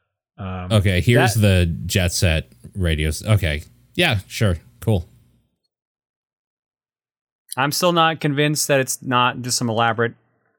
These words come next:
Speaker 3: joke. I'm at a point where I'm like, "I've been burned so many times."
Speaker 2: <laughs> Yeah, that's fair. <laughs> Yeah.
Speaker 1: The Persona three footage was first posted on April fourth. That's not too far away from April first.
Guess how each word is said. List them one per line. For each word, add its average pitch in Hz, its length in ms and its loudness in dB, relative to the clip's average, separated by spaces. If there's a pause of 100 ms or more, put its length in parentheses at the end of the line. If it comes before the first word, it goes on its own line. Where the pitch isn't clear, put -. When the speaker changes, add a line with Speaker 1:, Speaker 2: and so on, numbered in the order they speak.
(240)
Speaker 3:
joke. 113 400 -4 (640)
I'm 117 120 0
at 123 100 2
a 113 40 -2
point 123 320 -2
where 117 100 0
I'm 117 60 0
like, 113 180 0
"I've 107 100 0
been 104 100 -4
burned 101 220 -4
so 110 80 -8
many 98 140 -8
times." 92 360 -10 (340)
Speaker 2:
<laughs> 151 60 0 (360)
Yeah, 98 280 0
that's 95 220 0
fair. 110 400 0 (560)
<laughs> - 140 -6 (460)
Yeah. 78 240 -6 (1800)
Speaker 1:
The 95 220 -10
Persona 139 360 -2
three 139 200 0
footage 107 300 0
was 101 140 -6
first 147 360 0
posted 156 320 2
on 131 100 2
April 127 240 -2
fourth. 143 320 4
That's - 160 -2
not 147 140 0
too 165 120 0
far 160 280 4
away 175 240 4
from 151 160 0
April 131 180 0
first. 175 540 2